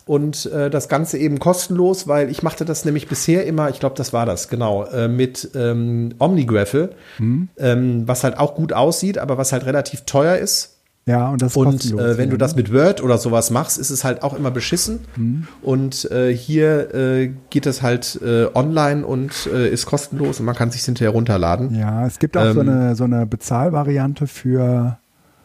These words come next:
Speaker 2: für acht Euro den Monat. Da hast du
Speaker 1: Genau.
Speaker 2: dann irgendwie einen Gigabyte Speicherplatz, aber wenn's erstmal ohne nutzbar ist, da ist ja gut. Ja, nett.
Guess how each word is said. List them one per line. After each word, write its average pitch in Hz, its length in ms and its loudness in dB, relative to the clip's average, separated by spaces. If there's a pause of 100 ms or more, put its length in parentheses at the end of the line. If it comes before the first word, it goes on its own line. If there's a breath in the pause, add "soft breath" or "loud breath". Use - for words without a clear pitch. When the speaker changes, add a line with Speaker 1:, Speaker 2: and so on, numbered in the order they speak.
(160 soft breath)
Speaker 2:
für - 240 -2
acht 120 220 -2
Euro 143 320 2
den 143 180 2
Monat. 147 600 0 (220)
Da 110 60 -4
hast 110 180 -2
du - 40 0
Speaker 1:
Genau. 113 120 2
Speaker 2:
dann 117 80 -2
irgendwie 117 200 0
einen 117 100 2
Gigabyte 113 500 0
Speicherplatz, 131 880 -4
aber 107 460 -6 (920 soft breath)
wenn's 113 200 0
erstmal 120 300 2
ohne 131 240 2
nutzbar 80 420 0
ist, - 360 -6
da 135 300 0
ist 127 120 -4
ja 135 220 -4
gut. 135 320 -4 (140)
Ja, 135 220 -2 (580)
nett. 127 240 -2